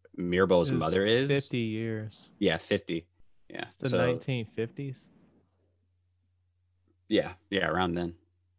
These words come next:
Speaker 2: Interesting. Well, I mean, they missed World War Two. And all those fucking Nazis coming to South America.
Speaker 1: Mm-hmm.
Speaker 2: Unless they infiltrated the, the Encanto,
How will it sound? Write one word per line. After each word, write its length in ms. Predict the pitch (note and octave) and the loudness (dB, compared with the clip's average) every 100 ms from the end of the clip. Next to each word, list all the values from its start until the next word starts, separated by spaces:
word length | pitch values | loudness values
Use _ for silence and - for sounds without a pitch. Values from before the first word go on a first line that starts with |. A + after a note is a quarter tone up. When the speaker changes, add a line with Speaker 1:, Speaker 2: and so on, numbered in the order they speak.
| E3 | -12
Speaker 2:
Interesting. 480 | C#3 B2+ G#2+ - G2+ - _ _ _ _ _ _ _ _ _ _ - _ _ _ _ _ _ _ _ _ E3+ | -10 -10 -14 -14 -16 -18 _ _ _ _ _ _ _ _ _ _ -20 _ _ _ _ _ _ _ _ _ -4
Well, 140 | G3+ | -2
I 60 | A3+ | 0
mean, 220 | G3 F3 | 0 2
they 120 | D#3 | 2
missed 280 | C#3+ E3+ - | 2 -2 -2
World 240 | D3+ D#3 | -2 0
War 160 | C#3+ C3 | -2 -4
Two. 320 | - G#3+ C4+ _ _ _ _ _ _ _ _ _ _ _ _ _ _ _ | -4 -6 -6 _ _ _ _ _ _ _ _ _ _ _ _ _ _ _
And 160 | - B2 | 0 4
all 200 | C3+ C#3 | 4 6
those 240 | C#3 - | 4 2
fucking 640 | - - D#3 D3+ - C3+ | -12 -2 0 2 0 0
Nazis 480 | B2 C#3 A3 - C#3 | 0 -2 -4 -6 -6
coming 260 | - C3+ B2+ | -2 0 0
to 80 | A#2+ | 0
South 260 | C3+ C#3 | 0 0
America. 540 | B2+ C3 G3+ E3+ F3 - _ _ _ - - | -2 -2 -2 0 0 -2 _ _ _ -12 -4
Speaker 1:
Mm-hmm. 240 | F#2+ G2+ G2+ _ _ - | -2 -2 -6 _ _ 2
Speaker 2:
Unless 240 | C3+ D3 | 4 6
they 180 | C#3 A2 | 6 6
infiltrated 600 | B2+ C#3 C3 C3+ B2+ A#2+ - | 4 2 0 4 4 4 4
the, 480 | A2+ G#2+ G#2 G2+ - - | 4 4 4 2 -2 -2
the 340 | G2+ F#2+ G2 | 0 2 0
Encanto, 680 | G#2 G#2+ A2+ F#3 D3+ C3 D#3 | -2 -2 -2 0 2 2 2